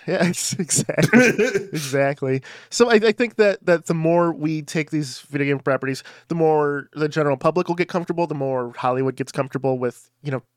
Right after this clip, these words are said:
Speaker 1: building stuff out of this. Because, uh, you know, the difference between making a movie based on a book and making a movie based on a video game is,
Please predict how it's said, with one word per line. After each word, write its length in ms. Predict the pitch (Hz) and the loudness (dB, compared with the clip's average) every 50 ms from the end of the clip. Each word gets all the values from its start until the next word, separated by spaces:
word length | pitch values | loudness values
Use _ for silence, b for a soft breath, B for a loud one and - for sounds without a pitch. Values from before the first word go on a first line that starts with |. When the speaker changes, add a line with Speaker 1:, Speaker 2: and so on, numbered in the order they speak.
| _ _ _ _ _ - 143 | _ _ _ _ _ -4 0
Speaker 1:
building 280 | - 160 147 147 147 - | 2 2 2 2 -2 -2
stuff 400 | - 156 143 131 - - - _ _ _ - - | 0 0 0 0 0 -6 -20 _ _ _ -10 -2
out 180 | - 135 135 127 | 0 2 2 2
of 120 | 127 117 | 0 -2
this. 340 | 120 120 - - - - - B B B B B B - | -4 -6 -6 -4 -6 -8 -8 B B B B B B -10
Because, 460 | 208 - - 226 220 220 220 214 - | -4 0 2 2 2 2 0 -4 -8
uh, 60 | 170 - - _ _ 156 156 139 131 123 - _ | -12 -14 -16 _ _ -20 -18 -18 -18 -20 -16 _
you 100 | 214 214 | 0 2
know, 120 | 214 208 196 | 4 4 4
the 100 | 190 196 | 2 0
difference 280 | - 247 - 254 - | -2 -2 -2 -2 -4
between 540 | - 220 - - 226 214 202 175 151 139 143 | -4 -4 -2 0 2 2 2 2 0 -2 0
making 320 | 156 165 180 180 185 165 | 0 0 0 0 -2 0
a 160 | 160 151 143 139 | 2 2 2 0
movie 280 | 143 147 156 160 165 | 0 0 0 0 0
based 260 | 143 156 151 - - | 0 0 0 0 2
on 80 | 147 131 | 0 0
a 40 | 127 | 0
book 260 | - 147 151 151 - | 2 2 2 2 2
and 80 | 147 143 | -2 -2
making 180 | 139 - 143 | -2 -2 -2
a 20 | 135 | -2
movie 160 | 143 143 139 | -2 -2 0
based 220 | 135 143 139 - 147 | 0 0 0 0 0
on 100 | 135 123 | -2 -2
a 40 | |
video 240 | 110 139 139 151 156 | 0 0 0 0 0
game 220 | 156 165 160 160 B B B B B B | 0 0 -2 -2 B B B B B B
is, 460 | - 165 160 151 143 135 - - | -4 -2 -2 -2 -4 -6 -10 -12